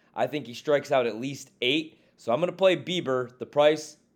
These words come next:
you're not laying a whole lot of juice, minus one fifteen. He's going against the Detroit Tigers, who, when we give our picks a little bit later on,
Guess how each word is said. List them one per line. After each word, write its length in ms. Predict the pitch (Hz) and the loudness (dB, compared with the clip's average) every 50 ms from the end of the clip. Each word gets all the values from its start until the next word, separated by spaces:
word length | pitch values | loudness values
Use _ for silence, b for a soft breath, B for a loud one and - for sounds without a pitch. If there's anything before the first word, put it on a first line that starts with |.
| _ _ _ _ _ | _ _ _ _ _
you're 80 | - 214 | -4 -2
not 180 | 240 208 196 | -2 -2 -2
laying 140 | 214 214 202 | -2 0 0
a 60 | 190 | 2
whole 120 | 185 185 180 | 4 4 6
lot 140 | 175 160 | 4 4
of 60 | 143 131 | 2 0
juice, 300 | 123 143 123 107 - - | -4 -6 -6 -6 -8 -4
minus 380 | 120 127 139 151 151 147 - | -2 -2 0 0 -2 -6 -4
one 180 | 139 135 135 135 | -4 -4 -4 -4
fifteen. 540 | 131 - 143 131 131 - - 147 135 123 117 | -4 -6 -6 -6 -6 -8 -8 -6 -6 -4 -6
He's 160 | 120 117 104 | -6 -6 0
going 180 | 123 135 135 | 0 0 0
against 300 | 131 127 135 135 131 131 | 2 0 -2 -2 -2 -4
the 80 | - 123 | -10 -10
Detroit 460 | 110 113 113 - - 143 139 135 135 | -10 -10 -10 -8 -2 -2 -2 -2 -2
Tigers, 500 | 135 135 135 135 107 110 113 110 110 - | -2 -2 -2 -2 -2 -4 -10 -10 -12 -10
who, 120 | - 120 117 | -8 -6 -6
when 120 | 117 113 | -4 -4
we 80 | 113 117 | -6 -6
give 200 | 120 143 127 127 | -6 -4 -4 -4
our 80 | 123 | -4
picks 280 | 120 - 220 233 - - | 0 0 0 0 0 -2
a 60 | 170 | -4
little 180 | 156 147 139 131 | -4 -4 -4 -4
bit 140 | 135 120 | -6 -4
later 280 | 120 123 127 117 117 117 | -2 -2 -2 -2 0 -2
on, 260 | 117 113 113 113 113 | -2 -2 -2 -4 -6